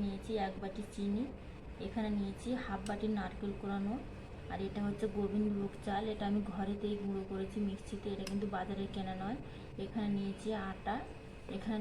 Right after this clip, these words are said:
নিয়েছি ময়দা, আর এখানে দুটো দশ টাকা করে, কুড়ি টাকা দুটো আমুল স্প্রে দুধের প্যাকেট আছে। আর এখানে নিয়েছি চীনা বাদাম, এটা আমি ভেজে আর কি শুকনো খোলা ভেজে নিয়েছি বাদামটা। এখানে ছটা এলাচ আছে, এখানে লাগবে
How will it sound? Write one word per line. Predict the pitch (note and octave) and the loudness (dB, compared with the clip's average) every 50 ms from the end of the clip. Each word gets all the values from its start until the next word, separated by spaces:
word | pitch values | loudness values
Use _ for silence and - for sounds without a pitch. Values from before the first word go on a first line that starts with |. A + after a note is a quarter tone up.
| G#3 | 4
নিয়েছি | G#3 G3+ G3+ - - A3+ G#3+ G#3+ G#3 G3 | 4 4 2 2 2 2 2 4 4 4
ময়দা, | F#3 F#3 F#3 F#3 - G#3+ G#3+ C4 - - - - - - - - - | 2 2 0 0 0 0 0 0 -2 -4 -8 -10 -10 -10 -10 -6 -2
আর | F3+ F#3 G3 | 0 0 0
এখানে | G3 - A3+ G#3 G#3+ G#3 F#3+ G3+ | 0 0 2 2 2 2 0 0
দুটো | G3+ G3+ - A3+ A3 G3+ G3+ | -2 0 0 2 2 4 4
দশ | F#3+ F#3+ F#3+ - - | 2 2 2 0 -4
টাকা | G3+ F#3+ G3+ G3 - | -4 -2 -2 -2 0
করে, | G#3 G3+ G3+ - | 0 0 0 0
কুড়ি | - G3 G3 F#3+ G3+ | 0 -2 -2 -2 -2
টাকা | F#3+ - F#3 F#3 | -2 -2 -4 -4
দুটো | G3+ - - F#3+ F3+ | -4 -2 -2 0 0
আমুল | F#3+ G3 G3 G3 G3 - | 0 2 2 0 0 -2
স্প্রে | - - A3 G#3 G3 | -2 0 0 0 0
দুধের | G3 G3 G3 G#3 G#3 G3+ | 0 0 2 2 2 0
প্যাকেট | G3 F#3 - - G#3+ G3 G3 F#3+ | -2 -4 -4 -2 -2 -2 -2 -2
আছে। | - - - A3 C4 - - - - - - - - - - - - - - - - F3 | -2 -2 -2 -2 -2 -4 -4 -8 -6 -4 -2 -2 -2 -2 -4 -6 -6 -8 -6 -6 -4 -2
আর | F3 F3 F3 - - G3+ | -2 -2 -4 -4 -4 -4
এখানে | G3+ - A#3 A3+ A3 G#3+ A3 | -2 0 0 2 2 2 2
নিয়েছি | G#3 G3+ G3+ G3+ - - B3 C4 B3+ - - - | 2 2 2 0 0 -2 -2 -2 -2 -2 -4 -2
চীনা | - G#3+ G#3 G#3 G#3+ G#3+ | 0 2 4 4 4 4
বাদাম, | G#3+ G#3 G3+ G#3+ A3+ A3+ A3 G3+ | 4 4 2 2 0 0 0 0
এটা | - G3+ G3 G3 | 0 0 0 2
আমি | G3 G3+ G#3+ G#3+ - - - - - | 2 2 0 0 -2 -4 -6 -4 0
ভেজে | F3 A3 G#3 G3+ G3+ A3 B3 C4 A#3 G3+ | 2 4 4 4 4 6 6 6 6 4
আর | G3 - - | 2 -2 -4
কি | - A#3+ C4 C#4 - - | -4 -4 -4 -6 -6 -2
শুকনো | - A3+ G3+ - G#3 G#3 G#3 | -2 0 0 0 0 0 0
খোলা | - G#3+ G#3+ G#3 G3 | 0 0 0 0 0
ভেজে | G3+ G#3+ G3 G#3 G3+ G3+ | 0 0 2 2 2 4
নিয়েছি | G3+ G3+ - A3 G#3 | 2 2 0 0 0
বাদামটা। | G3+ F#3 F#3+ - G2 - - A3+ C#4+ - - - - - - - - - - - | 0 0 0 -2 -4 -2 -2 -2 -2 -4 -6 -8 -10 -10 -10 -10 -10 -8 -8 -6
এখানে | - - A3+ G3+ G#3 G3+ - | -2 0 0 0 0 0 -2
ছটা | - G#3+ F#3+ - G3 F#3+ F#3+ F#3 | -2 -2 -2 0 0 -2 0 0
এলাচ | F#3+ G3 G3 F#3+ G3 G3+ | 0 0 0 0 0 -2
আছে, | G3+ - - C4 D#4 - - - - - - - - - - G3+ | -2 -2 -2 -4 -4 -4 -6 -8 -10 -10 -10 -10 -10 -8 -4 -4
এখানে | G3+ G3+ - A#3 A3+ A3+ A3 G#3 | -4 -2 0 0 2 2 4 4
লাগবে | F#3+ F#3+ F#3+ F#3+ G3+ | 4 4 2 0 -2